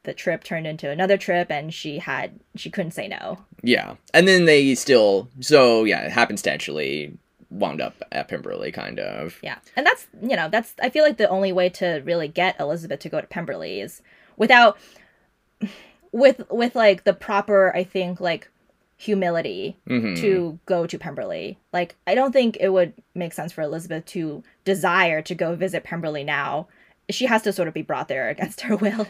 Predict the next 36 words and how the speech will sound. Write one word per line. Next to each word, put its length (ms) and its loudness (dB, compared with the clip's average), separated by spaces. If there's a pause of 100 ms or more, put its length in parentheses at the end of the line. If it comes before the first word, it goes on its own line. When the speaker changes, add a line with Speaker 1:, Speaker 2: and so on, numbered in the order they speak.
Speaker 2:
Yeah, 240 8
and 100 2
she 80 0
doesn't 160 2
even 160 4
find 300 2
out 300 4
that 120 4
it's 220 0
within 260 -4
five 240 -2
miles 280 -6
of 80 -8
Lambton 680 -10
until 380 0
they're 480 -4
already 260 -4
there. 640 -6
Speaker 1:
Mm-hmm. 400 -6 (1400)
Although 140 2
maybe 200 -2
she 120 -4
should 120 -4
have 80 -4
seen 140 -2
that 160 0
coming 320 -4
because, 680 -6
you 100 -6
know, 300 -4
Missus 340 -8
Gardner, 500 2
we 120 -2
all 160 2
know 200 0
already, 400 -4